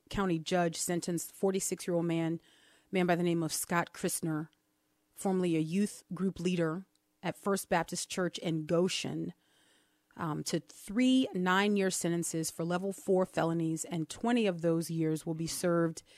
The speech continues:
in prison, with seven suspended. Christner also received a two, I'm sorry, received two seven-year sentences for two Class C felonies to be served along with the remaining suspended sentence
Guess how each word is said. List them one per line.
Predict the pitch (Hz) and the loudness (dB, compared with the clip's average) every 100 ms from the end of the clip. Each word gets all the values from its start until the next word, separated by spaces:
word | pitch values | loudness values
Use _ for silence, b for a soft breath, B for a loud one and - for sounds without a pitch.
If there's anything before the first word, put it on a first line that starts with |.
| b b b - | b b b -4
in | 165 | -2
prison, | - 214 196 185 175 170 | 0 2 4 4 2 0
with | - 175 165 | -2 -2 -2
seven | - - 190 180 185 170 - | -2 2 2 4 2 0 -2
suspended. | - 165 - - 175 156 147 151 _ _ _ - | -4 -2 -2 2 2 2 -2 -4 _ _ _ -6
Christner | - 226 233 196 | 0 2 4 4
also | 196 202 190 | 2 2 0
received | 175 - 190 170 | 0 0 -2 0
a | 160 - - | -2 -2 -4
two, | - 262 247 240 | 2 4 4 2
I'm | 190 | 0
sorry, | 180 175 | 2 2
received | 175 - 185 - | 2 0 -4 0
two | 269 262 | 2 2
seven-year | - 208 196 185 | 2 2 2 0
sentences | - 175 170 165 165 - _ _ | 0 -2 0 0 -2 -6 _ _
for | - 190 | -6 0
two | 233 233 | 0 0
Class | - 190 185 | 2 2 2
C | - 208 | 0 0
felonies | - 180 180 170 | 2 2 2 0
to | - | -2
be | 165 | -4
served | - 180 170 | 0 0 2
along | 160 165 175 175 | 2 2 2 2
with | 170 | 0
the | 165 | 0
remaining | 165 175 175 | 2 2 2
suspended | 170 156 - 226 226 | 0 -2 0 0 0
sentence | - 214 196 | 0 -2 -2